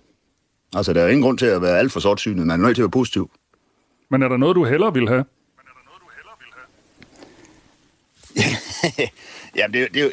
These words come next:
Speaker 1: det er jo svært at sige. Altså, man kan sige, øh, jeg vil egentlig gerne have, at man gør ting, øh, lettere herude.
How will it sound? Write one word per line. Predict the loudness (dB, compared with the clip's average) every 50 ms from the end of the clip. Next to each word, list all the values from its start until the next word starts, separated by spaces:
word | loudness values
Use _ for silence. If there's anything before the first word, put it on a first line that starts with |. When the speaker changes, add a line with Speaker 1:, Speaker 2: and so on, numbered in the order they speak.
| -2 -2
Speaker 1:
det | 0
er | 0
jo | 0
svært | 0 2 0 0 0 0
at | -2
sige. | -2 0 2 2
Altså, | 0 0 -2
man | -4 -2 -2
kan | -2 -2
sige, | 0 0 2 4 4 4 6 4 4
øh, | 2 0 -4 -6 -10 -20 _ _ _ _ _ -20 -20 -20 -20 -20 _ _ _ -2
jeg | 0 0
vil | 2 2
egentlig | 0 0 0 -2
gerne | -2 0 0 0 0
have, | 0 0 0 -2 -2
at | -2 -2
man | 0 -2 -2 0
gør | 0 0 0
ting, | 0 0 0 0 0 -2 -4 -8 -16 -8 -4
øh, | -2 -2 0 0 0 0
lettere | 2 2 4 2 2 2 0 -2 0
herude. | 0 -2 -2 0 -2 -2 -2